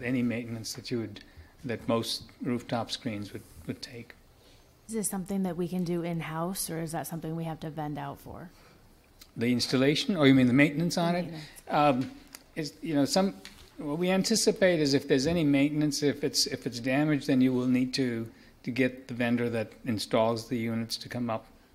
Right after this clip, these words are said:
Speaker 1: and replace them. They are easily replaceable. It's not a, uh, a complicated process, but usually you want the manufacturer's installer to install it so that you maintain any kind of warranty.
Speaker 2: Thank you.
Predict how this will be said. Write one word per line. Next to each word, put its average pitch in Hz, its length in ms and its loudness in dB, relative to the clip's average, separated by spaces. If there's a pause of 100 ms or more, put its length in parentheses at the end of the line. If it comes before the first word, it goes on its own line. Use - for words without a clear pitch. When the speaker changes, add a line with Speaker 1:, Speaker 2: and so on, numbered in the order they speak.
(100)
Speaker 1:
and 104 160 -6
replace 117 460 -2
them. 127 240 -4 (260)
They 127 100 4
are 127 200 6
easily 127 320 2
replaceable. 123 680 0
It's - 180 -4
not 117 200 0
a, 107 180 -2 (480)
uh, 110 220 -6 (120)
a 101 60 -10
complicated 113 720 -2 (400)
process, 117 440 -2
but 110 180 -6
usually 123 440 0
you 113 280 -2
want 113 260 -4 (440)
the 113 440 -4
manufacturer's 113 1120 -2
installer 113 640 -2
to 104 320 -6 (400)
install 110 420 0
it 104 100 0
so - 140 -2
that 104 240 -8
you 113 80 -4
maintain 110 420 -4
any 107 200 -4
kind 104 240 -4
of 98 100 -8
warranty. 101 400 -8 (2000)
Speaker 2:
Thank 226 240 -12
you. 202 140 -12